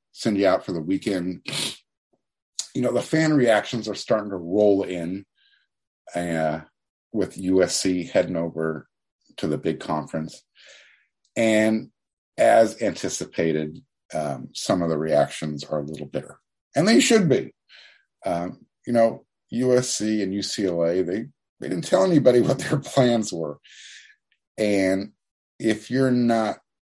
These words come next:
part of the L A market, reality is set in, and certain programs are starting to find that they didn't, they don't really necessarily have a home, and,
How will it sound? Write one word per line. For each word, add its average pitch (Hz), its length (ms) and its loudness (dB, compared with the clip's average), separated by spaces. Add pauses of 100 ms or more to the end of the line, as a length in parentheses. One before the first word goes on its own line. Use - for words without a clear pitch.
(120)
part 104 200 4
of 98 40 0
the 107 140 -2
L 92 160 2
A 92 100 -2
market, 87 500 -4 (760)
reality 95 680 8
is 82 180 0
set 104 260 4
in, 123 460 6 (540)
and 98 560 -4 (500)
certain - 500 0
programs 175 540 2
are 131 80 -2
starting - 260 -4
to 139 60 -10
find 131 520 -4
that 104 200 -6
they 95 160 2
didn't, 175 460 -2 (400)
they 139 80 0
don't 208 280 -2
really 160 300 2
necessarily 151 600 -2
have 113 260 -2
a - 60 -8
home, 147 680 4 (1080)
and, 127 720 0